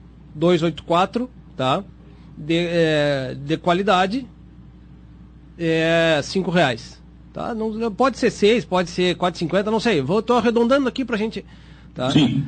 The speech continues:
Speaker 1: É, mas tu tem um de, de P G W a oito, né? Se tu não tem a, a condição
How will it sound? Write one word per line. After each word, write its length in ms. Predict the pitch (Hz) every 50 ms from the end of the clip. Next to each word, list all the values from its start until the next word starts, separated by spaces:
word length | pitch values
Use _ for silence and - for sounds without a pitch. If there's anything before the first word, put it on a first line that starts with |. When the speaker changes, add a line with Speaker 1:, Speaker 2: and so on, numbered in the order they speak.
| - - -
Speaker 1:
É, 260 | - 175 175 175 - -
mas 680 | 220 233 247 220 202 220 262 277 - - - - - - - - - - -
tu 120 | - 240
tem 360 | 226 - 247 220 226 226 226
um 480 | 220 220 220 220 208 196 175 156 139 120 120 - - - - - 170 165
de, 320 | 147 170 165 160 160 160 151
de 280 | 139 160 156 151 143
P 180 | 135 - 180 175
G 160 | 143 175 185
W 600 | 170 170 180 180 185 190 185 208 226 226 226 226
a 60 | 226
oito, 460 | 214 214 233 233 233 - - - 90 - - - - - - - - - - -
né? 320 | 135 127 123 127 160 190 - - - - - - - - - - - - - - - - - - - - - - -
Se 240 | - - - 247 262
tu 140 | - 349 349
não 200 | 370 330 285 233
tem 480 | - - 233 226 247 226 190 160 131 113 - - - - - - - - - - - - - -
a, 340 | 165 170 165 175 165 190 185
a 40 |
condição 1000 | 170 - - 247 269 285 269 208 220 233 - - - - 208 196 185 160 135 117